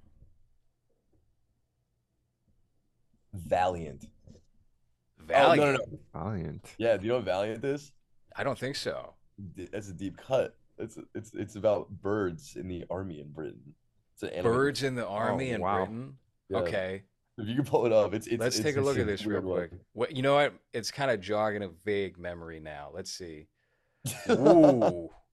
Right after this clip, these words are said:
Speaker 2: damn. That is
Speaker 1: No
Speaker 2: some
Speaker 1: one
Speaker 2: cheap
Speaker 1: gives a
Speaker 2: animation for
Speaker 1: fuck
Speaker 2: Disney.
Speaker 1: about this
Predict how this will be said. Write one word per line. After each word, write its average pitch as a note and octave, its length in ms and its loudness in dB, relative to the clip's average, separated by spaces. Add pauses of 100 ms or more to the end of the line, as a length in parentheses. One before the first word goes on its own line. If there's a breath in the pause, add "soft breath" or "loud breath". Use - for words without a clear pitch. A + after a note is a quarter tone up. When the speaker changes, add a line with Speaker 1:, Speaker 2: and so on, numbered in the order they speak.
(160)
Speaker 2:
damn. D#3 600 0
That D#3+ 160 8
is D#3 80 8
Speaker 1:
No D#3+ 80 12
Speaker 2:
some F3 100 10
Speaker 1:
one F#3+ 60 8
Speaker 2:
cheap D3+ 300 2
Speaker 1:
gives C3+ 100 4
a - 20 4
Speaker 2:
animation A#2+ 440 0
for - 100 -6
Speaker 1:
fuck D3 120 6
Speaker 2:
Disney. A#2+ 320 0
Speaker 1:
about - 200 2
this A#2+ 160 -14